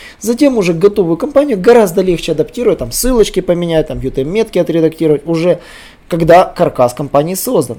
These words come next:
Поэтому мы создали тул, который мы рассмотрели уже в нескольких видеообзорах. Подпишитесь на наш канал, посмотрите обязательно эти видеообзоры, где я рассказывал,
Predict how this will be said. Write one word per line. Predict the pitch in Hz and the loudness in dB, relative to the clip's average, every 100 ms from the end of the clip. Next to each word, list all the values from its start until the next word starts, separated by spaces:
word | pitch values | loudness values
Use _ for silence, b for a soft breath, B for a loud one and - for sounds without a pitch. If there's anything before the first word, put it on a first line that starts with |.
| - | -8
Поэтому | 302 262 | -6 -4
мы | 226 | -4
создали | 214 208 196 | -2 -2 -2
тул, | - 202 208 | -4 -6 -4
который | 175 156 143 139 B B B B - - - | -6 -2 -2 -4 B B B B -20 -20 -12
мы | 175 160 175 185 175 - | -6 -4 0 0 -2 0
рассмотрели | 170 165 170 170 139 | 0 2 0 2 2
уже | 135 135 135 - | 2 0 -2 -4
в | 156 | -2
нескольких | 165 - 147 143 147 | -2 0 -6 -6 -2
видеообзорах. | 143 165 170 240 254 240 - - - | 4 4 4 4 6 4 -2 -8 -4
Подпишитесь | 180 165 - 151 143 | -4 -2 -4 -4 -6
на | 156 | -6
наш | 151 - | -6 -6
канал, | 196 233 | -6 -4
посмотрите | 226 175 180 156 135 143 | -6 -8 -6 -6 -4 -6
обязательно | 139 147 175 254 226 | -2 -2 -2 -4 -8
эти | 214 | -8
видеообзоры, | 214 190 175 185 175 | -4 -4 -4 -6 -4
где | 147 | -4
я | 139 | -6
рассказывал, | - 180 165 | -6 -6 -6